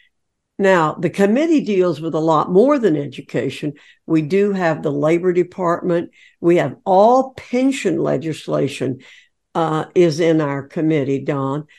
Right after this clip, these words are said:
All employer-sponsored health care is in our committee. So the committee's jurisdiction is very, very broad. Um, a hundred and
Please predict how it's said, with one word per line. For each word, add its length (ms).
All 480
employer-sponsored 1200
health 440
care 400
is 200
in 160
our 180
committee. 600
So 200
the 160
committee's 720
jurisdiction 840
is 160
very, 520
very 400
broad. 800
Um, 640
a 60
hundred 380
and 400